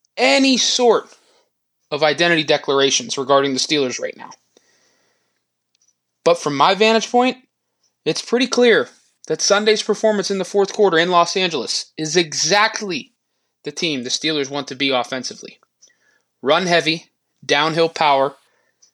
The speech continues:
impose your will, and put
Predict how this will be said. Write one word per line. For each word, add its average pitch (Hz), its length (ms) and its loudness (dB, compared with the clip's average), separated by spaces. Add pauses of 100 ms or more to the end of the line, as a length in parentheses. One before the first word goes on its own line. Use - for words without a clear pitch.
(260)
impose 165 760 2
your 185 160 4
will, 135 420 2 (360)
and 135 220 -4
put 135 280 0